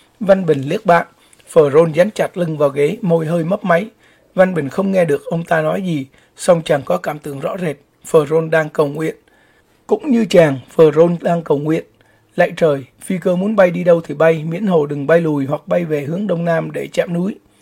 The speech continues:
Sau lưng là núi, hướng đông là núi. Rặng Hy Mã Lạp Sơn ác ôn bé bỏng gì cho cam. Nó là khối đá lớn nhất trên trái đất, nằm dài hai ngàn bảy trăm cây số, trải rộng ba trăm năm mươi cây số, án ngữ giữa Ấn Độ và Tây Tạng. Nghĩa là phi cơ có thể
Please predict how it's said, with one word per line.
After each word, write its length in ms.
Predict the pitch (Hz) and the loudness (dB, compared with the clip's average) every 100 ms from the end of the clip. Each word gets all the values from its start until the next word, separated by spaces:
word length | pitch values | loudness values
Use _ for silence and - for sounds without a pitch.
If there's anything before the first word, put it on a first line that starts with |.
| _ _ _ _ | _ _ _ _
Sau 240 | - 233 | 0 2
lưng 240 | 233 226 214 | 4 4 2
là 120 | 151 | 0
núi, 280 | 143 170 247 _ _ _ | 0 -2 -6 _ _ _
hướng 200 | 220 277 | -2 2
đông 200 | 208 185 | 2 2
là 100 | 151 | -2
núi. 280 | 139 151 202 - _ _ | -2 -4 -6 -12 _ _
Rặng 220 | - 196 196 | 0 0 2
Hy 140 | 208 | 0
Mã 180 | 196 226 | 0 2
Lạp 180 | 208 131 | 2 2
Sơn 240 | 185 170 | -2 -2
ác 200 | 202 220 | 0 0
ôn 220 | 208 180 | 2 0
bé 140 | 180 202 | 2 2
bỏng 280 | 170 156 | 2 -2
gì 120 | 165 147 | -6 -4
cho 100 | 170 | -6
cam. 280 | 165 180 170 - _ _ _ | 0 2 2 -4 _ _ _
Nó 160 | 190 226 | 4 4
là 120 | 180 | 4
khối 220 | - 175 | 0 0
đá 160 | 190 202 | 2 2
lớn 240 | 208 226 | 2 2
nhất 180 | 226 240 | 0 0
trên 160 | 190 175 | -4 0
trái 140 | 185 | 2
đất, 260 | 202 220 - | 2 -2 -6
nằm 280 | 165 147 | -4 -4
dài 300 | 143 156 143 | -2 0 0
hai 220 | 139 170 165 | -2 -2 -2
ngàn 240 | 160 139 | -4 -8
bảy 120 | 143 | -10
trăm 200 | 151 175 | -4 -4
cây 160 | 160 165 | -4 -6
số, 340 | - 170 220 - _ _ _ | 2 2 2 -10 _ _ _
trải 180 | 165 160 | 0 4
rộng 180 | 180 196 | 4 4
ba 180 | - 180 | 2 2
trăm 200 | 175 180 | 2 0
năm 140 | 180 175 | 0 -2
mươi 100 | 175 | -4
cây 120 | 175 | -6
số, 360 | 160 170 175 - _ _ _ | -2 0 0 -4 _ _ _
án 220 | 185 247 | -2 0
ngữ 220 | 202 190 180 | 0 0 0
giữa 120 | 185 | -2
Ấn 240 | - 214 | -2 -4
Độ 260 | 247 175 - | 4 4 4
và 200 | 165 151 | -2 -2
Tây 220 | - 175 | -4 -4
Tạng. 220 | 180 175 - _ _ _ _ | -2 -2 -4 _ _ _ _
Nghĩa 160 | - 226 | 0 4
là 140 | 220 | 4
phi 160 | 160 196 | 2 -2
cơ 300 | 170 185 170 | -2 0 0
có 140 | 170 196 | -4 -4
thể 160 | 156 | -4